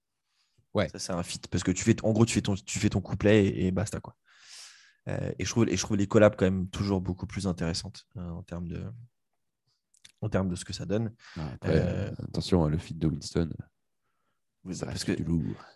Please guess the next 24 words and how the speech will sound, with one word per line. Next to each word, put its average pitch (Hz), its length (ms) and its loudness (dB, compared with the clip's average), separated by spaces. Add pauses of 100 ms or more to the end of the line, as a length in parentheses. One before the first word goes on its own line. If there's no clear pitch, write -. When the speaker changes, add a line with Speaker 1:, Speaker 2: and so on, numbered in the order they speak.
Speaker 2:
parce 85 140 0
que - 80 -6
c'est 90 140 0
le, 85 80 0
parce - 200 -4
que 87 100 -4
c'est - 120 -4
le 85 80 0
roi 87 80 -2
du 95 120 -6
monde, 101 200 -8
mais 120 80 -16
ça, - 140 -14
c'est, - 180 -14 (160)
ça, - 140 -10
c'est - 140 -8
différent. 107 380 -4 (500)
Euh, 127 560 10 (100)
alors, 127 400 6
Rob, 131 160 4
il 185 80 0
nous 139 80 0
reste 160 280 0 (280)
quatre... - 380 0